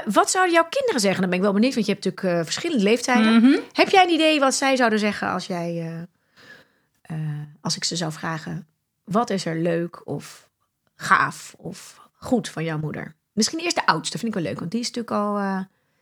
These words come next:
Speaker 1: uit huis nu. Hoe zou die daarop terugkijken, op de jaren met jou?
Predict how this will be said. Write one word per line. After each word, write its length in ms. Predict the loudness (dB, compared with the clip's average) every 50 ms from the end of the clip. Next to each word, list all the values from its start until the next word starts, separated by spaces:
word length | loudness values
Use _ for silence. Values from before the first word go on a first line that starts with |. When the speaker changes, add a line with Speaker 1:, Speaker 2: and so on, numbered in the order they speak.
| _ _ _ _ _ _ _ _ _ _ _ _ _ _ _ _
Speaker 1:
uit 200 | 0 0 0 0
huis 260 | 0 -2 -2 -2 -4
nu. 140 | -4 -2 -2
Hoe 120 | -2 -2
zou 140 | -2 -2 0
die 80 | 0 0
daarop 200 | -2 -2 -6 _
terugkijken, 500 | -6 -6 -6 -6 -6 -8 -8 -8 -8 -12
op 60 | -8
de 100 | -6 -4
jaren 280 | -4 -2 -4 -4 -4 -6
met 140 | -6 -8 -8
jou? 180 | -8 -8 -8